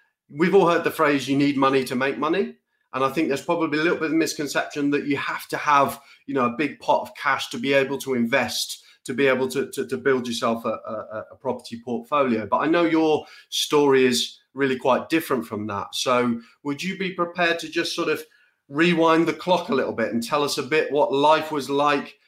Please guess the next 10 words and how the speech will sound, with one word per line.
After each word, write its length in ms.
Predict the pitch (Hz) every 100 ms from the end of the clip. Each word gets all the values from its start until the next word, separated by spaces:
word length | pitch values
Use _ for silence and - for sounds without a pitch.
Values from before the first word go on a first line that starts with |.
| _ -
before 460 | 135 - 160 151
you 120 | 151 143
started 460 | - 147 143 127
investing 460 | 135 135 139 - 131
in 120 | 127
property 520 | 139 127 120 - 143
and 180 | 139 131
kind 160 | 143 135
of 140 | 120
like, 340 | 131 131 123